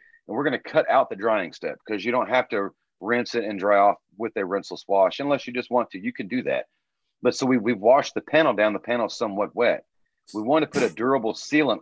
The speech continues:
on that wet panel. We know as soon as we spray the sealant on the panel, it's gonna be diluted by the water, but we still want the long-term effects of the polymer. So we made it a little bit more concentrated, so much so that, like, so for instance, on a dry panel, if you're gonna spray Valor on there,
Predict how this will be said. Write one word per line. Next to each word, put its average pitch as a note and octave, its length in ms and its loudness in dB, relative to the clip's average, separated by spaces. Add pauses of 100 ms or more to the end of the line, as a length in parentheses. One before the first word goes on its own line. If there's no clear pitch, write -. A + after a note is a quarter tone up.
on A2 240 2
that G#2 200 2
wet A2 300 0
panel. A#2+ 460 -4 (240)
We B2 100 -4
know C#3 160 4
as - 80 -2
soon C3+ 120 -4
as A2 100 -8
we A2+ 60 -4
spray B2+ 240 -4
the G2+ 60 -8
sealant B2 320 -4
on A2 200 0
the - 60 -4
panel, C3+ 340 0
it's G2 100 -4
gonna A2 120 -4
be A2+ 100 -2
diluted G#2 320 -2
by G2+ 160 6
the F2 80 2
water, B2+ 280 4
but G2+ 120 -4
we G#2 100 -4
still A2+ 220 -6
want A2 200 -4
the G2 60 -4
long-term G#2+ 600 -2
effects - 360 2
of G2+ 80 -14
the F2+ 140 -18
polymer. E2 360 0 (500)
So - 160 -8
we B2+ 60 -2
made C3+ 180 2
it C3 100 -2
a - 60 -6
little B2+ 160 0
bit A#2+ 120 -4
more A2+ 200 -2
concentrated, F#2 880 -2 (560)
so - 180 -4
much A#2 240 -2
so A#2 200 2
that, A2 200 0
like, A2 160 -2
so A2 180 -2
for F#2+ 200 -6
instance, G#2 380 -8
on G#2 100 0
a F2+ 60 0
dry G2 280 6
panel, F#2+ 340 -2
if - 120 -4
you're F#2+ 80 -4
gonna F#2+ 180 -6
spray G#2+ 280 -2
Valor G2+ 360 4
on F2+ 100 0
there, F#2+ 240 -2